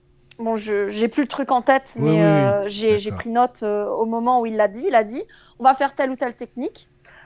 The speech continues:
Speaker 1: Vous allez visualiser tel truc, euh, pour accéder à la bibliothèque akashique, en fait. » Voilà. Euh, j'élève le niveau vibratoire de la pièce, hop, hop, hop, ça se passe comme ça. Tu vois, lui, très, très carré.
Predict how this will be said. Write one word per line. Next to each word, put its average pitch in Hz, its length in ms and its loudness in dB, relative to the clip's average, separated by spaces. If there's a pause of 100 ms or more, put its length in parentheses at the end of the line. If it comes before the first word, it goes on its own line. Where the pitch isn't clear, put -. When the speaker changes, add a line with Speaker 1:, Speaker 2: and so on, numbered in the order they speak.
Speaker 1:
Vous 247 180 4
allez 294 200 8
visualiser 277 680 2
tel 269 260 -2
truc, - 460 -6 (960)
euh, 240 200 4
pour 320 340 -2
accéder 285 480 0
à 277 80 2
la 247 80 2
bibliothèque 240 500 -10
akashique, 214 480 -8
en 247 80 -10
fait. » - 340 -12 (400)
Voilà. 220 300 -2 (1000)
Euh, 233 140 8
j'élève 311 400 6
le 294 120 2
niveau 285 260 -4
vibratoire 262 420 -4
de 254 60 -2
la 240 80 6
pièce, 294 320 -2
hop, 277 140 -2
hop, 240 160 -6
hop, 294 140 -2
ça 269 140 -8
se - 100 -10
passe 262 200 -8
comme 226 160 -12
ça. 294 200 -6
Tu - 140 -14
vois, 285 200 -2
lui, 285 260 -6
très, - 260 -8
très 285 200 -8
carré. 254 400 -2